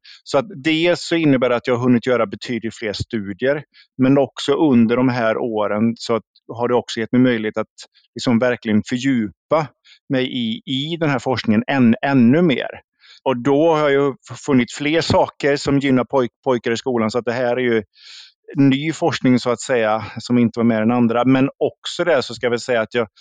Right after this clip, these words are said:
som jag startar den här boken och räcker upp handen och erkänner att jag var påverkad av den, så att säga, dom-, dominerande diskursen eller, eller diskussionen som fanns av pojkar när jag gjorde den här avhandlingen, för att man vill ju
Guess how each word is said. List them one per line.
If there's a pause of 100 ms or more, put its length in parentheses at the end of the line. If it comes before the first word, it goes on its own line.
(320)
som
jag
startar
den
här
boken
och
räcker
upp
handen
och
erkänner
att
jag
var (100)
påverkad
av
den,
så
att
säga,
dom-,
dominerande
diskursen
eller,
eller
diskussionen
som
fanns
av
pojkar
när
jag
gjorde
den
här
avhandlingen,
för
att
man
vill
ju